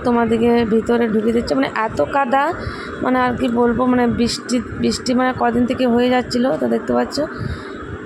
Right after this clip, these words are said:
মানে লেখা গেল অসাধারণ আর কি। তো মানে অ-, অনেক ভিড় ছিল, তো এত ভিড়ের মধ্যে মানে এক-, ও-, মানে অনেকক্ষণ ধরে ভিডিও করাটা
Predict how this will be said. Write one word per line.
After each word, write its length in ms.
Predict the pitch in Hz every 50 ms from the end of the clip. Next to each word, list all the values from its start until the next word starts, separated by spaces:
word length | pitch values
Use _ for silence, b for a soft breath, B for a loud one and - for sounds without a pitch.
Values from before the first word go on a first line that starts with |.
| - - - - - - - - - - - - - - - - 247
মানে 160 | 226 226 226 220 220
লেখা 220 | 226 214 - 247 254 247
গেল 120 | 262 262 277 277 269 254
অসাধারণ 540 | 240 226 - 240 233 220 220 214 208 202 202 196 196
আর 80 | 202 - -
কি। 100 | 196 196 196 - - - - - - - - - - - - - - - - - - -
তো 100 | - 254 247
মানে 120 | 254 262 269 262 247 247 240
অ-, 140 | 240 247 - 226
অনেক 180 | 226 240 262 247 226 -
ভিড় 180 | 233 247 254 262 - -
ছিল, 160 | 269 247 247 262 285 349 427 427 -
তো 40 | 320 - 262 240
এত 100 | 233 - 247 220
ভিড়ের 240 | 226 233 233 240 240 240
মধ্যে 200 | 240 247 233 233
মানে 180 | 233 240 240 240 240 233 226
এক-, 180 | 226 - - - - 226
ও-, 60 | 214 - - - - -
মানে 160 | 226 220 226 220 214 214
অনেকক্ষণ 300 | 220 240 - - 247 240 226
ধরে 160 | 240 233 254 262 254 B B B B B B - -
ভিডিও 240 | 214 185 208 233 233 233
করাটা 360 | 233 240 240 240 240 240 254